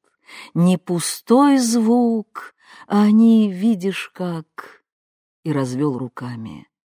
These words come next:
оплошали. «Оплошали? Похоже, тебе их жалко». «Жалко», кивнул он, улыбаясь, «когда людей выгоняют из домов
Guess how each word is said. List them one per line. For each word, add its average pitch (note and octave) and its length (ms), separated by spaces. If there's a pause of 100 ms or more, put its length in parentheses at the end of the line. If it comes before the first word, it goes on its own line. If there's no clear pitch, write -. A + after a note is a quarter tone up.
(280)
оплошали. A#2 1000 (720)
«Оплошали? D3+ 1160 (840)
Похоже, D4 420
тебе F4 360
их E4+ 120
жалко». E4 720 (760)
«Жалко», C4 1000 (360)
кивнул G#3+ 480
он, G#3 140
улыбаясь, F#3+ 800 (400)
«когда B3+ 320
людей A#3 480
выгоняют A3 680
из A3+ 180
домов B3+ 760